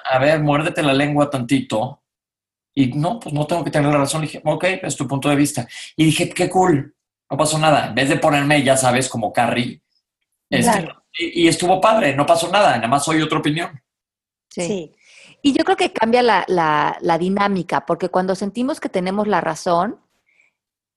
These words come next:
Speaker 3: como nos sentimos justificados, salimos a corregir a otros. Y cuando estamos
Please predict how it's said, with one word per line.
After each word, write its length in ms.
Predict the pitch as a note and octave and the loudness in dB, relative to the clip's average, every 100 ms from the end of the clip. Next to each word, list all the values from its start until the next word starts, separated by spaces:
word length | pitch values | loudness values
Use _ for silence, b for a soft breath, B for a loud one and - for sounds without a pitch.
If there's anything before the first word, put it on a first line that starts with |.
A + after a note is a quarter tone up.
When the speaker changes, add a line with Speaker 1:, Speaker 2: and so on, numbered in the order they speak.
| _ _ | _ _
Speaker 3:
como 320 | G#3+ G3+ G3 | 0 2 2
nos 180 | G3+ F#3+ | 2 0
sentimos 420 | G3 G#3+ A#3+ C4 | -2 0 -2 -4
justificados, 840 | C4 - - A#3 - G3+ G3+ A#3 - | -6 -6 -6 -4 0 2 2 0 -8
salimos 580 | - A3+ G#3+ A3+ A#3+ A#3 | -2 0 2 0 0 -4
a 80 | - | -2
corregir 560 | G3 F#3+ F#3 - G#3+ | 0 0 -2 -2 0
a 140 | G3+ G#3+ | 4 4
otros. 400 | A#3 F3 D#3 F3+ | 2 -2 -6 -6
Y 80 | |
cuando 380 | - F3+ F3+ F3 - _ - | -4 0 0 -2 -8 _ -10
estamos 520 | G3 A3+ A#3+ B3 | -4 -2 0 -4